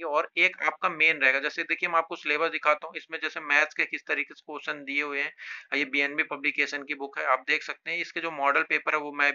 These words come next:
अपने website पर, website बोल रहा हूँ, WhatsApp group पर भी upload करूंगा, ठीक है। अब देखिए जैसे इस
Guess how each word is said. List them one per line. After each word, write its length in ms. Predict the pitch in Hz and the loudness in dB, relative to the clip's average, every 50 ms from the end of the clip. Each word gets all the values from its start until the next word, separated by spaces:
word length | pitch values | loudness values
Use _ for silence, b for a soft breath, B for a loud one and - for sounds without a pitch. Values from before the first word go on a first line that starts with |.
| - _ | 0 _
अपने 200 | - - - 156 | -10 -8 -8 -6
website 420 | 147 147 143 - - 143 143 139 _ | -6 -6 -6 0 0 0 0 0 _
पर, 120 | - 143 135 | -4 -4 -4
website 380 | 127 139 135 - - 139 139 | -2 -4 -10 -4 -4 -4 -4
बोल 160 | 139 139 139 135 | -4 -8 -8 -8
रहा 80 | 139 | -10
हूँ, 160 | 135 131 131 131 B B B B B B B B 135 | -8 -10 -12 -12 B B B B B B B B 6
WhatsApp 320 | 135 139 139 - 165 151 | 6 6 8 4 -2 -2
group 200 | 139 143 151 151 _ | -2 -6 -6 -2 _
पर 120 | 156 151 143 | 0 2 2
भी 100 | 151 156 | 0 -2
upload 340 | 143 - - 147 143 135 | -2 -2 -2 -4 -4 -2
करूंगा, 320 | _ 147 139 131 127 127 123 | _ -2 -2 -2 -2 -8 -8
ठीक 180 | - 165 170 | -8 -6 -6
है। 80 | 175 170 - _ _ B B B B B _ | -8 -10 -10 _ _ B B B B B _
अब 80 | - 180 | 0 2
देखिए 220 | 175 170 - 190 | 2 4 4 4
जैसे 300 | 185 190 185 202 196 - - | 2 4 2 2 -2 0 -2
इस 160 | 170 160 - | -4 -6 -6